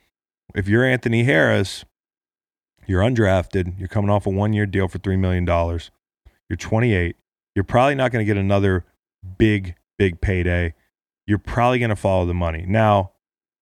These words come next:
I don't know if, uh, the Vikings are gonna let him get there, but the Browns and the Eagles are on my list. You know, people talk about the Browns. Uh, they've got a good bit of cap move. They say that, uh,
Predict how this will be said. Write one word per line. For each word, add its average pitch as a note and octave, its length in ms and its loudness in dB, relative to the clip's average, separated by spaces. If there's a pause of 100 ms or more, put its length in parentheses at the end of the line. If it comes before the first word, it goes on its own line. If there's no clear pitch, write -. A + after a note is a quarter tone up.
(120)
I C3 140 2
don't D3+ 180 0
know A2 480 0 (480)
if, G2 420 -2
uh, F#2+ 240 4
the F2+ 120 -4
Vikings F#2+ 420 0
are F2+ 60 -2
gonna F2+ 160 0
let F2+ 120 0
him F2 100 -2
get F#2 220 -2
there, F#2 300 -4 (600)
but G2+ 120 2
the G2 80 -6
Browns G#2+ 380 0
and G2 80 0
the F#2+ 40 2
Eagles F#2+ 520 -2 (480)
are F#2+ 100 0
on F#2 120 0
my F#2 140 2
list. F#2 380 -2 (460)
You G2 40 -2
know, F2+ 40 -4
people G#2 240 -4
talk G2 180 0
about F#2 180 -2
the F2 60 -6
Browns. F#2 640 -2
Uh, F2+ 320 0
they've F2 220 -4
got F#2 240 -2
a G2 80 -6
good F2+ 200 -4
bit F#2 120 -2
of F2 80 -6
cap F#2+ 260 -2
move. F#2+ 500 -4
They F#2 100 -4
say F#2+ 180 -6
that, F#2+ 180 -6
uh, G2 160 -10